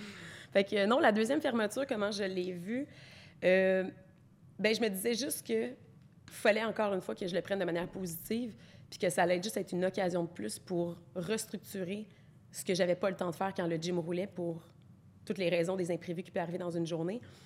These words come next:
Fait qu'encore une fois, moi, je l'ai pris très positivement. Puis c'est là que je suis allée chercher, euh,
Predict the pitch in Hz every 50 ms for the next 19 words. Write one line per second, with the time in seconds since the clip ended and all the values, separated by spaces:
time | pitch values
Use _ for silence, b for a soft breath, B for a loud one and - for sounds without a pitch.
0 | B B B B - - 185 185 202 196 - 214 208 208 240 240 233 214 220 190
1 | 180 - - 214 - - 214 208 - 208 190 - - - 190 175 175 180 175 185
2 | 214 208 - - - - - - - - - - - - - - - 185 185 185
3 | 185 - - 180 170 175 165 - 170 165 - - - 185 180 170 160 156